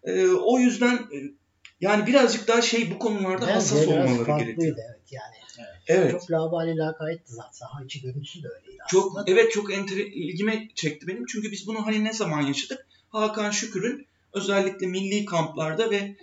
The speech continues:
Speaker 1: e, Galatasaray'ın oynadığı maçlardaki oruç,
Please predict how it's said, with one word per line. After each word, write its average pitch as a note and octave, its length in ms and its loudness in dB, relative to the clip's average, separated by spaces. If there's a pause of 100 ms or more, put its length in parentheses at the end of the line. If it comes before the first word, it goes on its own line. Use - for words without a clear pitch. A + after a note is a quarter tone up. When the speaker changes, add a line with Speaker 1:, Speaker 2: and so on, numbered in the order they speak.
(200)
Speaker 1:
e, D#3 100 -2
Galatasaray'ın D3+ 720 2
oynadığı F3+ 400 0
maçlardaki F3 640 -4
oruç, G#3 440 -2